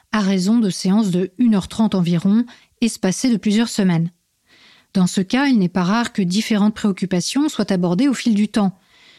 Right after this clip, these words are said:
Venu consulter pour un mal-être diffus, on pourra ensuite traiter de problèmes dans l'éducation des enfants, de la relation à ses propres parents, de son rapport au féminin et finalement en profiter pour aborder des préoccupations professionnelles.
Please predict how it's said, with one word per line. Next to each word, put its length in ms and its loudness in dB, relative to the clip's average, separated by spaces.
Venu 340 4
consulter 540 0
pour 140 -2
un 80 2
mal-être 360 0
diffus, 500 0
on 120 2
pourra 220 0
ensuite 600 -2
traiter 400 -2
de 80 0
problèmes 540 0
dans 220 2
l'éducation 580 0
des 160 2
enfants, 400 0
de 100 0
la 140 2
relation 640 0
à 40 2
ses 160 -4
propres 340 -4
parents, 440 0
de 160 0
son 180 2
rapport 320 0
au 80 0
féminin 720 2
et 80 0
finalement 680 0
en 60 2
profiter 500 -2
pour 180 -2
aborder 360 0
des 140 -2
préoccupations 640 -2
professionnelles. 640 0